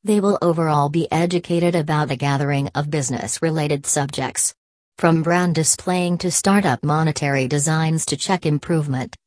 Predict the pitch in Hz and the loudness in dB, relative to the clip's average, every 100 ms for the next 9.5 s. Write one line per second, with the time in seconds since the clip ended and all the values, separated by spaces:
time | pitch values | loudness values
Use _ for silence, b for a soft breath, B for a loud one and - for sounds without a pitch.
0 | - 160 151 147 147 156 160 156 156 - | -2 2 4 4 2 2 2 2 2 0
1 | 160 165 170 165 170 180 170 175 - 165 | 0 0 2 0 0 0 0 -2 -2 -2
2 | 160 - 160 156 147 160 147 156 151 143 | 0 0 0 -2 -2 -2 -2 0 0 0
3 | - 165 160 - 185 220 196 180 160 165 | 2 2 2 0 -2 0 0 0 -2 0
4 | 170 135 131 - _ _ _ _ _ _ | 0 0 -4 -12 _ _ _ _ _ _
5 | _ - 156 151 151 151 139 127 123 - | _ -4 0 2 0 0 0 0 0 -4
6 | 135 - - _ _ _ _ _ _ - | -4 -10 -18 _ _ _ _ _ _ 0
7 | 185 175 180 180 180 - 170 165 156 151 | 2 4 4 4 2 0 -2 0 2 2
8 | 131 135 143 147 139 156 151 147 160 147 | 2 0 0 0 0 0 0 0 0 -2
9 | 135 156 147 131 101 | -2 -2 -2 -4 -8